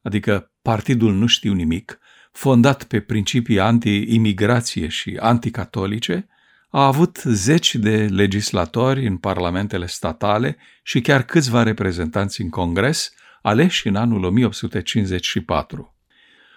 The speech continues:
Numele partidului provine din caracterul său clandestin. Potrivit Enciclopediei Britannica,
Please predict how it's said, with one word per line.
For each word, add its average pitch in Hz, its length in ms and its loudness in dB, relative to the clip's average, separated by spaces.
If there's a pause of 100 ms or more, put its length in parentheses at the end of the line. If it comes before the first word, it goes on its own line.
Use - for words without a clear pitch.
(200)
Numele 147 300 4
partidului 160 600 4
provine 143 580 0
din 120 460 4
caracterul 123 600 0
său 123 280 -2
clandestin. 117 840 0 (520)
Potrivit 117 500 2
Enciclopediei 98 800 -2
Britannica, 98 840 -2